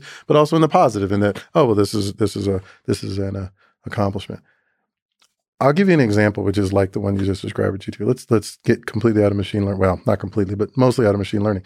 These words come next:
Think about Google. People were trying to solve information retrieval, the ad hoc information retrieval problem forever. I mean,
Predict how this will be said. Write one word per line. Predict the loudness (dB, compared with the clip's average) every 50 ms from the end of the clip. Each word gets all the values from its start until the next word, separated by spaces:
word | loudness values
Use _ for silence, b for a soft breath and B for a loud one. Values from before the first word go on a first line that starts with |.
| B B B B B _
Think | 0 4
about | 4 4 2 2
Google. | -2 -4 -4 -6 -12 -16 _ _ _ _ _ _ _ _ _ _ _ _ _ _ _ _ _ _ _ _ B B B B B B B B
People | 0 2 4 6
were | 4 4
trying | 4 4 4 4
to | 4 2
solve | 4 4 4 4 2 0 -4 -12 _ _ _ _ _ _ _ _ _ _ _ _ _ _ _ _ _ -2
information | 0 2 2 2 2 0 0 -2
retrieval, | -4 -2 -2 -2 0 0 0 0
the | 0
ad | 2 2 2
hoc | 0 0 0 -2
information | -4 -4 -2 -2 -2 -2 -2 -4 -6
retrieval | -6 -4 -4 -4 -4
problem | -2 -2 -2 -2 -2 -4
forever. | -6 -4 -2 -2 -2 -4 -2 -2 0 0 0 -2 -4 -8 -10 -10 -10
I | -8
mean, | -6 -6 -6 -8 -10